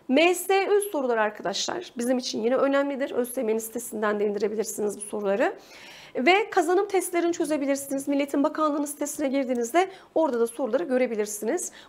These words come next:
Bunlar bizim için kıymetlidir. Evet, şimdi hangi soru tipinden kaç soru gelmiş bunları da görelim ve artık değil mi, yavaş yavaş sorularımıza, konularımıza başlayalım. Çok da uzatmayalım.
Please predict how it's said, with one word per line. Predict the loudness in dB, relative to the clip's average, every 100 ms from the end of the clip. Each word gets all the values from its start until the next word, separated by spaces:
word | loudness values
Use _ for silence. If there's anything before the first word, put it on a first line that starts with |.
| -4
Bunlar | 0 2 0
bizim | 0 -2 -4
için | 0 0 0 -6 -16
kıymetlidir. | -4 0 0 -2 -4 -4 -4 -6 -8 -20 -18 -18 -20 -20 4
Evet, | 8 8 6 -4
şimdi | 0 0
hangi | 6 6 6 0
soru | 0 -2
tipinden | 0 0 2 2
kaç | 2 0 0
soru | -6 -4
gelmiş | 4 6 6 2 0 -2 2
bunları | 2 2 0
da | -2
görelim | -2 2 4 6 6 4 0
ve | 2
artık | 4 2 0 -6 0
değil | 0
mi, |
yavaş | 4 4 2 0
yavaş | 2 2
sorularımıza, | 2 0 2 -2 -2 -4
konularımıza | 0 0 0 0 2
başlayalım. | 2 -2 -4 -4 -4
Çok | -8 -4
da | -2
uzatmayalım. | -2 -4 -6 -2 2 2